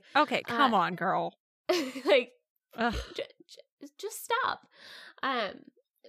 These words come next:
Speaker 2: but the reunion between David and Susan only lasted a few months, and by September, Susan had asked David for a divorce, and she was back to dating and planning her future life with Tom.
Speaker 1: I was gonna say, yeah, she finally asked for a divorce because she wants to remarry.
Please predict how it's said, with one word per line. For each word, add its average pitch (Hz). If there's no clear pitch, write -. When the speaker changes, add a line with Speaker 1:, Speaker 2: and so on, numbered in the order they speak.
Speaker 2:
but 220
the 214
reunion 254
between 269
David 202
and 240
Susan 185
only 208
lasted 220
a 190
few 185
months, 214
and 202
by 196
September, 202
Susan 233
had 240
asked 196
David 214
for 254
a 262
divorce, 185
and 196
she 190
was 180
back 185
to 233
dating 185
and 170
planning 185
her 196
future 233
life 247
with 185
Tom. -
Speaker 1:
I 208
was 196
gonna 190
say, 175
yeah, -
she 196
finally 190
asked 175
for 180
a 175
divorce 175
because 170
she -
wants 170
to 180
remarry. 170